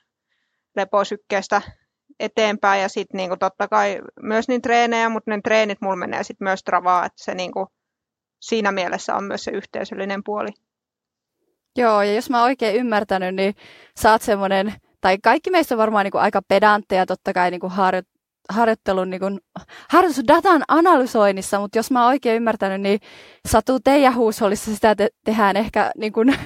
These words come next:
Speaker 2: <laughs> vieläkin korkeammalla intensiteetillä.
Speaker 1: No kyllä mä varmaan voisin näin sanoa ja sit tavallaan, että, et niinku aina se, niinku, mitä se kello tarjoaa, ei riitä, vaan sit sitä niinku vähän niinku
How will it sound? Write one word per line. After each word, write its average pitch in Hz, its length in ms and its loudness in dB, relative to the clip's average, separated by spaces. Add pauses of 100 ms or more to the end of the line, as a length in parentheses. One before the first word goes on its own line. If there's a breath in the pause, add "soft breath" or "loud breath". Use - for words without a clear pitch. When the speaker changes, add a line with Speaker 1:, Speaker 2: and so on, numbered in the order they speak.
(140)
Speaker 2:
<laughs> - 360 -6
vieläkin 320 440 2
korkeammalla 202 580 2
intensiteetillä. 202 1000 -2 (1400 soft breath)
Speaker 1:
No 240 240 2
kyllä 226 220 2
mä 269 140 6
varmaan 240 400 2
voisin 226 320 2
näin 220 220 2
sanoa 202 340 0
ja 190 80 2
sit - 220 -8
tavallaan, 196 480 2
että, 190 340 -2
et - 260 -6
niinku 202 240 -6
aina 226 300 2
se, 240 140 -2
niinku, 233 220 -2
mitä 226 220 2
se 226 100 -2
kello 220 320 0
tarjoaa, 196 440 0
ei 196 120 -2
riitä, 196 380 -6
vaan - 160 -2
sit - 160 -12
sitä - 240 -6
niinku - 280 -12
vähän 190 260 -2
niinku - 260 -14